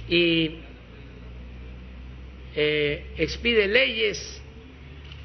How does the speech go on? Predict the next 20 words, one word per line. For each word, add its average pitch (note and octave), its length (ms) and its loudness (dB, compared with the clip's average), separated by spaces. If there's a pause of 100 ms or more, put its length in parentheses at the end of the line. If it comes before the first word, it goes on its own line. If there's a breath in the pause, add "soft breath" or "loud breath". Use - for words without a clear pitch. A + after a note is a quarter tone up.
(160)
para F3+ 340 2
cobrar G3+ 400 4
impuestos G#3+ 840 2 (1160)
por F3+ 160 4
las E3 220 2
ventanas E3+ 840 2 (560)
y D3 120 0
por D#3 160 2
las D#3+ 160 4
puertas F#3+ 440 2
que D3 120 -2
tenían E3 340 0
las D3 160 -4
casas - 600 -4 (1700)
y D3 80 4
hasta D3 340 2
por D3 160 -2
los, C#3 580 -2 (340)
este, A#2+ 680 -2 (1400)
perros. C#3+ 640 2